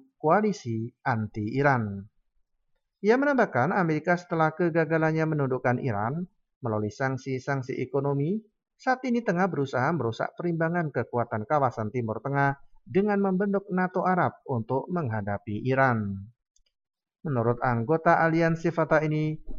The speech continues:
koalisi Arab selama delapan tahun tidak mampu menguasai wilayah Yaman, bahkan sejengkal. Dan ini adalah kekalahan yang membuat Amerika marah, sehingga Washington berinisiatif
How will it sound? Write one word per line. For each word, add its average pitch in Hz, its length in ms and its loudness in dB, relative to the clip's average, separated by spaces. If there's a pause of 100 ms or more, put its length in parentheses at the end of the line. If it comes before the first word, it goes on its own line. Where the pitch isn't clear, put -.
(120)
koalisi 190 480 4
Arab 165 240 4
selama 120 400 0
delapan 113 400 -2
tahun 117 400 2
tidak 120 240 -2
mampu 123 400 -2
menguasai 113 640 -2
wilayah 110 320 -2
Yaman, 127 400 0 (320)
bahkan 123 560 -2
sejengkal. 123 800 -2 (400)
Dan 226 240 0
ini 196 240 2
adalah 123 320 0
kekalahan 170 720 0
yang 120 160 0
membuat 123 400 -2
Amerika 107 480 -4
marah, 131 320 4 (480)
sehingga 247 400 2
Washington 147 560 0
berinisiatif 123 880 -2